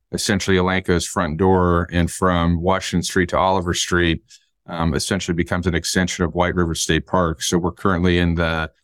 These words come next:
in the design and planning stages for what that's gonna look like. Um, it's gonna be exciting because I think it's, it's gonna be one of the, you know, we're called White River State Park, but we're not a state park in the sense of a Brown County,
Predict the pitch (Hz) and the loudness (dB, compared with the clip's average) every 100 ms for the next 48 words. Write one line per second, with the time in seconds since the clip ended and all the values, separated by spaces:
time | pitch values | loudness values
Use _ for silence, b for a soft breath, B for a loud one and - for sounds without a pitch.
0 | _ _ - 98 87 80 80 95 95 98 | _ _ -2 2 2 2 0 0 0 0
1 | 87 82 104 101 98 92 - 95 92 87 | -2 -4 -2 0 2 0 0 2 2 4
2 | 92 87 - - 90 82 92 90 95 87 | 2 2 -4 -2 0 0 0 -2 -4 -4
3 | - 85 82 92 - 92 95 - _ _ | -4 -2 -2 -2 0 0 0 -6 _ _
4 | _ _ 90 87 - - 107 95 92 - | _ _ -6 -2 -2 -2 -2 2 0 0
5 | - 95 98 92 90 92 90 90 92 87 | 0 0 0 0 -2 -4 -2 -2 0 -2
6 | - - - 92 - 101 90 90 95 98 | -4 -10 -4 -4 0 0 2 2 2 0
7 | 87 87 - 101 95 92 - 143 135 101 | 0 0 2 2 2 0 -2 0 2 0
8 | 87 110 104 107 101 95 - 101 95 - | 0 -2 0 0 0 0 0 0 0 -2
9 | 101 101 - _ 95 85 76 - _ _ | 0 0 -2 _ -2 0 -2 -6 _ _
10 | _ _ _ - 98 90 98 95 - - | _ _ _ -2 2 4 2 -2 -2 0
11 | 95 - 107 101 - 92 90 - 95 - | 0 0 -2 -2 0 0 0 0 -2 0
12 | 90 85 80 95 92 92 - 95 98 98 | -2 -2 0 0 0 -4 -2 0 2 0
13 | 95 | 0